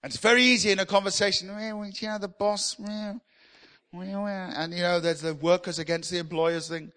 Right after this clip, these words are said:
"Well, well, well." The Word of God says, "Slaves, obey your masters." "Well, I'm not his slave." Well, it's good then, isn't it?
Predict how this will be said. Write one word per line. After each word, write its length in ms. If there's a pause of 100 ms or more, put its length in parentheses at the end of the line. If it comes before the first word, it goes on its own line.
(160)
"Well, 680
well, 600
well." 460 (1120)
The 80
Word 180
of 120
God 200
says, 220
"Slaves, 440
obey 260
your 80
masters." 500 (680)
"Well, 140
I'm 140
not 180
his 120
slave." 380
Well, 120
it's 100
good 180
then, 140
isn't 160
it? 120